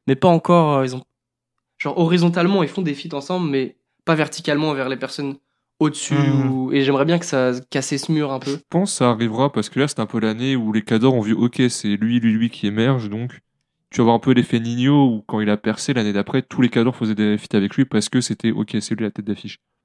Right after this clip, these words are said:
Speaker 1: Eh bien, je l'espère grandement. Moi, c'est ce que j'espère pour deux mille vingt-trois.
Speaker 3: <laughs> Ok.
Speaker 2: Ça me va.
Speaker 3: Et bah, moi, ce que j'attends, bah, comme vous l'avez dit, un peu, euh, voir ce que la nouvelle scène va donner, en fait. Euh, les Winter Zuko, Kershak, Solalune, Luther, Ness.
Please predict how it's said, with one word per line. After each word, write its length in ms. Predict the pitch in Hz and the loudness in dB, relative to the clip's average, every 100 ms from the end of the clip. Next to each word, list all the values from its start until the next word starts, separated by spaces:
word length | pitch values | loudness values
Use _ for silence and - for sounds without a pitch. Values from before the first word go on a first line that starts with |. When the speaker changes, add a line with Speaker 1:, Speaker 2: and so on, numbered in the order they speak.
| - | -8
Speaker 1:
Eh 60 | 139 | -4
bien, 200 | 143 147 | -2 -2
je 80 | |
l'espère 340 | 147 143 - 135 | -2 -4 0 0
grandement. 440 | 131 135 135 113 - | 0 -2 -2 -6 -12
Moi, 180 | 123 131 | -6 -6
c'est 220 | 127 127 | -4 -6
ce 100 | 120 | -4
que 80 | 139 | -4
j'espère 320 | 127 - 113 | -4 -6 -8
pour 100 | - | -2
deux 80 | 117 | 4
mille 120 | 123 | 4
vingt-trois. 300 | 120 139 131 | 6 4 4
Speaker 3:
<laughs> 1040 | 190 - - - - - - _ _ _ - | 2 -2 -10 -8 -8 -10 -20 _ _ _ -2
Ok. 160 | 165 - | -2 -2
Speaker 2:
Ça 120 | 110 | -6
me 80 | 113 | -6
va. 140 | 110 117 _ _ - | -12 -18 _ _ -6
Speaker 3:
Et 100 | 117 | -4
bah, 520 | 101 107 104 107 107 | 0 2 2 2 0
moi, 260 | 107 117 165 | 0 2 2
ce 100 | - | 2
que 120 | 123 | -2
j'attends, 440 | 101 107 101 123 131 | 0 0 -2 -4 -4
bah, 120 | 98 | -4
comme 180 | - 135 | -2 -2
vous 120 | 120 | 2
l'avez 160 | 110 | 2
dit, 180 | 101 110 | 0 -2
un 100 | 113 | -6
peu, 160 | 95 113 | -6 -8
euh, 260 | 117 101 101 _ _ _ | -6 -6 -8 _ _ _
voir 160 | 104 135 | -2 0
ce 60 | - | 0
que 60 | |
la 60 | 107 | -2
nouvelle 180 | 113 120 | 0 0
scène 180 | - 113 | 0 2
va 100 | 107 | 2
donner, 220 | 101 101 | 2 -4
en 100 | 101 | -8
fait. 340 | - 98 - | -6 -8 -6
Euh, 120 | 92 | -6
les 160 | 98 101 | -2 -2
Winter 340 | 101 98 101 101 | -4 -6 -8 -8
Zuko, 500 | 98 - 101 101 101 | -10 -8 -4 -2 -4
Kershak, 560 | - 101 - 98 101 | -8 -12 -10 -8 -8
Solalune, 420 | - 104 95 98 101 | -4 -2 -2 -2 -10
Luther, 460 | 98 - 98 98 | -12 -8 -8 -8
Ness. 320 | 95 104 - | -10 -10 -12